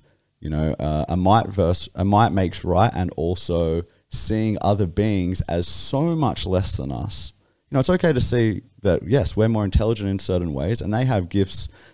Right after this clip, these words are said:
greater than our, us in certain ways as well. But to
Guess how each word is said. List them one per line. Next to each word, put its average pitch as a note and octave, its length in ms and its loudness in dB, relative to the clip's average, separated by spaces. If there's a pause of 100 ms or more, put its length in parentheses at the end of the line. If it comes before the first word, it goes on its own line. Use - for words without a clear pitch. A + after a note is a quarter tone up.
greater F#2 240 4
than E2+ 180 -2
our, G2 120 -2 (100)
us C3 240 -2
in F2+ 120 -2
certain E2+ 300 -2
ways E2+ 240 0
as E2+ 140 -6
well. G#2+ 300 -2 (420)
But G#2 320 0 (240)
to A2 520 2